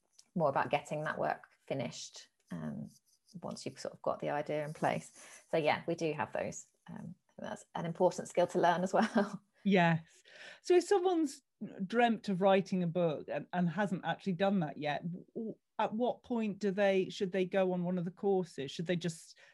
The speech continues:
Speaker 2: do the short courses straight away and, and see if it's for them, or, or how do you suggest they approach it?
Speaker 1: Yeah, I mean, I think it's worth taking a look at the different courses and seeing,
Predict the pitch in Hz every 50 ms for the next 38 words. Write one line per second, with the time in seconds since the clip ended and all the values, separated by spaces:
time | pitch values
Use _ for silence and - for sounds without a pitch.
0 | _ _ _ - 202 185 180 160 180 170 - - 196 175 - - - - 180 170
1 | 160 160 - 175 170 165 165 - - - 190 175 165 165 165 - 165 170 170 160
2 | 160 160 160 165 165 160 165 - 170 165 160 - - 165 156 151 - - - -
3 | - - _ 165 156 156 165 165 180 208 214 190 160 147 143 143 147 - - 170
4 | 160 151 156 156 170 165 165 165 151 147 160 - - 170 - 165 165 160 - 156
5 | 156 - - 151 151 - - - - - 147 139 _ _ _ _ _ _ _ _
6 | _ _ _ _ _ _ _ _ - - 359 381 392 381 359 311 285 285 285 285
7 | - 294 262 - - - - - - - 269 269 247 247 - 240 226 - - 214
8 | 214 214 214 214 214 - 233 208 202 208 208 - - 208 - - 202 196 190 -
9 | 190 185 - 185 185 - 202 196 190 190 185 185 190 196